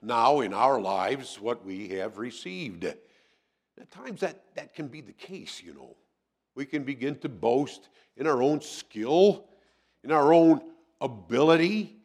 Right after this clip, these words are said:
to gain what we have. But the fact of the matter is, is that everything that we have has exactly been given to us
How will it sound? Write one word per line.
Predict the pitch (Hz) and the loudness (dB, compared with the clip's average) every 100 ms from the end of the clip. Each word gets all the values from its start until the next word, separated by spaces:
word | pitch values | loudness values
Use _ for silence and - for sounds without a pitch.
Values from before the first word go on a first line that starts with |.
| _ _ - | _ _ -14
to | 120 | -12
gain | 92 131 156 160 | -4 -2 -2 0
what | 147 151 | 0 0
we | 151 151 | -2 -6
have. | 123 170 156 107 - | -6 -4 -4 -6 -8
But | 160 | -8
the | 160 | -10
fact | - 208 220 247 - | -8 -4 -2 -2 -4
of | 151 | -2
the | 131 | -2
matter | 123 120 110 104 | -2 -2 -4 -6
is, | 98 135 | -6 -6
is | 160 | -8
that | 139 165 | -2 0
everything | 185 214 170 - 185 143 | 0 -2 -4 -2 -2 0
that | 139 | -2
we | 120 131 101 | -2 -6 -8
have | 87 143 170 127 | -6 -2 -2 -2
has | 117 151 127 - | -4 -2 -4 -6
exactly | 139 123 92 127 165 - 127 123 - _ _ | -14 -14 -6 -4 -4 -6 -8 -8 -12 _ _
been | 143 127 | -8 -8
given | 110 135 165 135 | -8 -6 -6 -6
to | 107 135 113 | -6 -6 -4
us | 110 110 - | -4 -4 -12